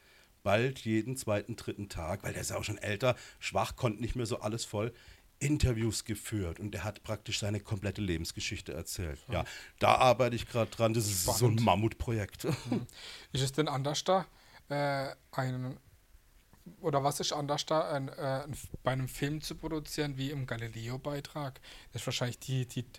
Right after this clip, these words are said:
Speaker 2: die Drama-, äh, die Dramaturgie vielleicht auch.
Speaker 1: Ähm, nee, die brauchst du auch bei einem Galileo-Beitrag zum Beispiel.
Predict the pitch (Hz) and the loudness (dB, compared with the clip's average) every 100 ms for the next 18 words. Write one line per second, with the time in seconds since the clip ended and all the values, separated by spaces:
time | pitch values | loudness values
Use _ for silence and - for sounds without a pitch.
0 | - - 123 123 123 123 - 123 - - | -14 -10 -2 -2 0 -4 -4 -8 -10 -10
1 | 123 117 117 110 110 - 123 190 190 - | -6 -4 -4 -6 -8 -10 -10 -6 -6 -6
2 | 190 160 - - - - - - - - | -6 -6 -12 -20 -20 -18 -16 -16 -16 -2
3 | 120 110 107 113 101 131 131 101 - 90 | 2 4 2 0 0 0 2 2 2 0
4 | 87 90 104 110 123 135 185 208 117 92 | 0 2 2 2 2 4 4 4 4 0
5 | - 85 - 92 92 87 131 | -2 -4 -4 -4 -2 -2 2